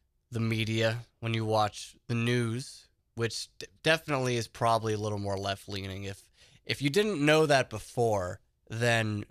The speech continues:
just seeing the air getting taken out of these rooms filled with these broadcasters, and, uh, you know, except for Fox News, but even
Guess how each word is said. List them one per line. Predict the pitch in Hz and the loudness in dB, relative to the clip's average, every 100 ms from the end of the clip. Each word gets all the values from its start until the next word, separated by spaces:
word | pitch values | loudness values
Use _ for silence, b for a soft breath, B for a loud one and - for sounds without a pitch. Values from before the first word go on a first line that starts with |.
| _ | _
just | - 127 - | -4 -2 -2
seeing | - 156 151 135 127 101 | 0 2 4 2 0 -2
the | 104 110 | -4 -2
air | 87 117 117 | 0 0 2
getting | 113 110 104 104 | 0 -2 -4 -6
taken | - 117 107 107 | -4 -4 -4 -4
out | 104 104 | -2 -4
of | 95 | -4
these | 101 98 92 | -6 -6 -6
rooms | 101 107 104 95 98 - - _ _ _ _ _ - | -4 -2 -4 -6 -10 -14 -18 _ _ _ _ _ -6
filled | - 120 | -2 -2
with | 117 | -2
these | - 104 | -4 -6
broadcasters, | - 104 101 - 101 98 - 98 | -2 0 0 -2 -4 -4 -6 -10
and, | 104 107 - - | -8 -10 -12 -8
uh, | |
you | 101 | -6
know, | 101 95 | -4 -6
except | - 123 107 | -4 -4 -4
for | 95 | -8
Fox | - 139 135 - | 2 2 2 -4
News, | 101 92 92 | -8 -8 -8
but | 101 | -8
even | 98 95 | -8 -8